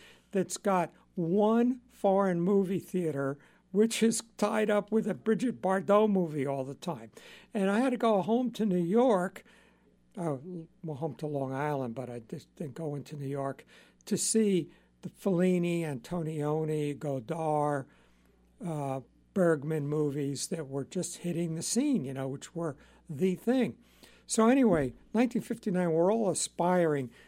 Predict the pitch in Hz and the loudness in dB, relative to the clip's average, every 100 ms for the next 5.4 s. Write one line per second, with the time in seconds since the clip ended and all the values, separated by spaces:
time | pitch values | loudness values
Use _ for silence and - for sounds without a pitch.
0 | _ 175 202 202 185 151 - 196 180 170 | _ -6 0 2 2 0 -2 2 2 0
1 | - 170 156 143 120 180 160 147 160 160 | -4 -6 -4 -4 -2 -2 -2 -2 0 0
2 | 143 - - _ 247 180 156 - 185 175 | 0 -4 -20 _ -4 -4 -4 -2 0 0
3 | 170 - 190 165 156 160 139 - 185 185 | -2 -4 -2 0 -2 -4 -6 -6 -4 -4
4 | 180 151 170 170 151 170 151 113 117 175 | -4 -4 -4 -4 -2 0 0 -4 -8 -4
5 | 202 226 233 | 0 0 -2